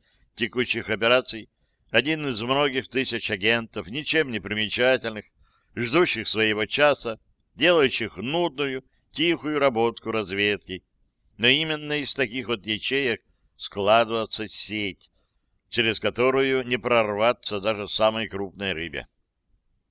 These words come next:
Теперь Мира запутался ещё больше. Страх не давал ему создать семью,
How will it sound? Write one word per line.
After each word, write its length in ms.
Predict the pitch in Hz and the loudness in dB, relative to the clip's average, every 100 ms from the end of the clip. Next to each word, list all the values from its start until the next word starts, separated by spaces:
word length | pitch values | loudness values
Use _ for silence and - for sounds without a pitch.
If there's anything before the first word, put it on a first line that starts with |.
| _ _ - | _ _ -4
Теперь 400 | 120 147 143 123 | 4 6 4 2
Мира 420 | 135 135 135 120 | 4 6 6 6
запутался 640 | 117 107 135 127 120 123 | 0 0 -2 -2 0 0
ещё 340 | 123 - 110 | -2 -2 -2
больше. 420 | 107 113 - 67 - _ _ _ _ _ | -2 -4 -4 -14 -20 _ _ _ _ _
Страх 500 | - - 127 123 98 | -2 6 8 6 2
не 140 | 113 | -4
давал 300 | 113 120 120 | 0 4 4
ему 220 | 117 117 | 4 -2
создать 480 | 107 104 95 113 - | -4 -6 0 0 0
семью, 420 | - 101 92 107 | -8 -8 -4 -6